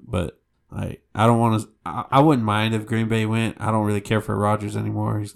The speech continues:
you know, got the whole hippie thing going on. But, uh, L A can't be there. Once L A gets knocked out, I'll be fine with whoever the fuck goes. I don't give a shit.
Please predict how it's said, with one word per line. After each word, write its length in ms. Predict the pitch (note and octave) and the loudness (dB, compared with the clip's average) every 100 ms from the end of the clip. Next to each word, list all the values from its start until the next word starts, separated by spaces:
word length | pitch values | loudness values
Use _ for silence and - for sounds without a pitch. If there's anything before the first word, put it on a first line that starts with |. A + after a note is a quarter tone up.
| - | -10
you 180 | A2 A2 | -6 -4
know, 120 | G#2+ | -4
got 180 | A2+ - | -6 -6
the 60 | A2 | -4
whole 160 | G#2+ | -4
hippie 280 | G#2+ G#2 G#2 | -2 -4 -4
thing 160 | G#2+ G#2 | -6 -4
going 220 | G#2+ G#2 | -2 -2
on. 240 | G#2+ A2 A2 _ _ _ - | -2 -4 -8 _ _ _ -10
But, 320 | G#2+ G2 - _ _ | -10 -12 -18 _ _
uh, 260 | G2+ F#2+ - - - _ | -14 -12 -14 -20 -20 _
L 200 | A#2 A#2 A#2 | -2 0 2
A 340 | A#2 A2 - _ _ - | 0 -2 -8 _ _ -14
can't 220 | - F#2+ | -10 -10
be 100 | G#2 G2+ | -10 -12
there. 160 | - _ _ - | -16 _ _ -6
Once 220 | A2+ A#2 | -2 2
L 180 | C3 B2+ | 4 4
A 100 | B2+ | 2
gets 260 | A#2+ A#2 B2+ | 2 0 2
knocked 260 | A#2+ A2+ | 0 2
out, 180 | A#2+ G#2+ | 2 2
I'll 80 | G#2 | 0
be 120 | G#2 | -4
fine 360 | G2+ G2 G2+ G2+ | -8 -6 -6 -6
with 100 | G2+ | -2
whoever 320 | G2+ G#2 G#2 | -2 -2 -4
the 60 | G2+ | -10
fuck 240 | - G2 | -10 -10
goes. 380 | G2 - G#2+ - - | -10 -14 -14 -16 -10
I 60 | |
don't 140 | G2 G2 | -8 -8
give 120 | |
a 20 | |
shit. 80 | G2 | -12